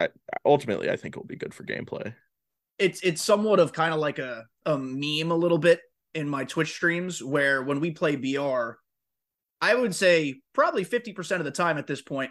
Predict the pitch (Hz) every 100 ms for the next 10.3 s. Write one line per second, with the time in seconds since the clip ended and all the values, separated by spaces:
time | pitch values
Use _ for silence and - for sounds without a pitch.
0 | _ 139 196 208 208 185 170 165 160 175
1 | 170 165 165 165 147 151 160 156 165 160
2 | 151 160 - 151 156 151 165 143 - 139
3 | - 147 135 117 - _ _ _ _ _
4 | 175 240 302 330 269 269 254 220 240 233
5 | 208 254 254 165 101 73 _ _ _ _
6 | _ _ 160 160 147 147 - 165 226 -
7 | - _ _ 165 160 160 - 180 170 233
8 | 165 170 226 - _ _ _ - 208 233
9 | 226 240 220 240 247 135 87 _ _ _
10 | - 117 104